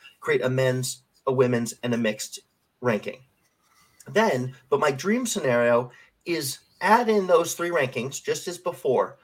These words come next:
but then you need to have a nineteen plus ranking, a thirty plus ranking, and a fifty and a sixty plus ranking. So I would not qualify for the fifty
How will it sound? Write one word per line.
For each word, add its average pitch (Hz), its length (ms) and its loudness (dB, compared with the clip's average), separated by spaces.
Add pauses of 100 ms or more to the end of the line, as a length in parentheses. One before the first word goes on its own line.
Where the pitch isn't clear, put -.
(380)
but 139 240 0
then 135 500 0 (120)
you 160 140 -10
need 160 200 -6
to 156 60 -2
have 147 200 -2
a 123 60 2
nineteen 147 600 -2
plus 120 320 -2
ranking, 107 460 -4 (540)
a 131 100 2
thirty 202 380 8
plus 113 360 -2
ranking, 107 520 -4 (440)
and 151 160 0
a 131 60 2
fifty 196 480 4
and 139 80 -2
a 131 60 -2
sixty 165 400 -6
plus 123 280 -4
ranking. 101 320 -4
So 131 300 2 (240)
I 214 200 6
would 175 220 2
not 147 220 2
qualify 127 720 0 (500)
for 156 200 2
the 135 100 -4
fifty 151 640 -4